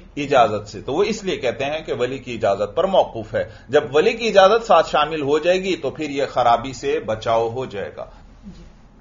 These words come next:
आगे देखिए, "व वजहुल जवाजी।" अब जवाज की वजह जिक्र कर रहे हैं। मतन में क्या फरमाया था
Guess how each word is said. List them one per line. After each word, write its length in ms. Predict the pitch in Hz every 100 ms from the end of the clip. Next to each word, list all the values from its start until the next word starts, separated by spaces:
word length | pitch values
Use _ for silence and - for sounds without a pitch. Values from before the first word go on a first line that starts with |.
| -
आगे 300 | 135 131 139
देखिए, 480 | 117 113 120 113 110 -
"व 80 | 120
वजहुल 520 | 123 139 95 131 113
जवाजी।" 640 | 113 113 120 117 98 101 -
अब 360 | 170 196 - - - -
जवाज 520 | 117 135 147 160 165
की 120 | 208
वजह 260 | 151 147 160
जिक्र 280 | 135 135 131
कर 240 | 127 123
रहे 280 | 117 117 120
हैं। 200 | 110 117
मतन 240 | 143 170
में 160 | 175 165
क्या 140 | 180
फरमाया 440 | 175 185 170 160 135
था 380 | - 98 -